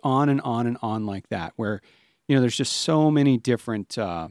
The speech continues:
pieces of music from the Phantom Menace. Um, even before they arrive, when, when, or when they get to the conveyor belt, when they first arrive on Geonosis, when Anakin and Padme first arrive on Geonosis, you have the opening from the Phantom Menace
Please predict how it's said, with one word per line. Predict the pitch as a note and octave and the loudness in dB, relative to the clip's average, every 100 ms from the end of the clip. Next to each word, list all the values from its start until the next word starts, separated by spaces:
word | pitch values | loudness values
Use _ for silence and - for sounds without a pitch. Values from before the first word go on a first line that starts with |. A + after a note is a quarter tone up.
| _ _ _ _ | _ _ _ _
pieces | C#3+ B2 A2 | -4 -2 -2
of | G#2 | -4
music | G2+ G2+ F2+ - | -4 -4 -8 -8
from | G#2 G2 | -10 -8
the | |
Phantom | F#2+ G#2+ F#2 G#2 | -8 -8 -8 -10
Menace. | G2 F2+ F2+ - _ _ _ _ - | -10 -10 -8 -10 _ _ _ _ -4
Um, | C3+ C3 | -2 2
even | G#3+ C4 | 4 4
before | B3 G#3+ - G#3 B3+ | 4 2 6 6 6
they | A#3+ | 4
arrive, | E3+ A2+ G2 | 2 2 -2
when, | C3 C3 D3+ | -2 -2 0
when, | D3 C#3+ C#3+ _ - | 2 2 -2 _ 2
or | D3 | 2
when | C#3+ D3 | 4 4
they | C3+ C3 B2 _ _ _ E3+ | 4 2 0 _ _ _ -4
get | D3 D3 | 0 0
to | C#3+ | 0
the | C3 | -4
conveyor | A#2+ B2 B2 | -4 -2 0
belt, | A2+ A2 | 0 0
when | B2 | 0
they | B2+ | -2
first | - G3 F#3 | 0 2 4
arrive | D#3 C#3+ | 4 4
on | B2+ | 2
Geonosis, | A#2+ A#2+ A#2+ - G2+ - | 0 -2 -2 -4 -8 -6
when | A2+ | -8
Anakin | C3 C#3 D3 C3+ | -4 -2 0 -2
and | A#2+ | -2
Padme | B2 A#2+ | -2 -2
first | A2+ C3 | -4 -4
arrive | D3+ C3+ B2 | 0 0 0
on | B2 | -2
Geonosis, | A#2+ A2+ A2 - A2+ | -2 -4 -4 -6 -4
you | B2+ | -4
have | A#2 B2+ A#2 _ _ _ _ _ | -2 -2 -2 _ _ _ _ _
the | - F#3+ | -2 2
opening | F#3 G3+ G3+ | 4 4 2
from | G3 | 0
the | G3+ | -2
Phantom | - G#3+ G#3+ | 0 0 2
Menace | A3+ C#4+ - - | 0 0 -4 -8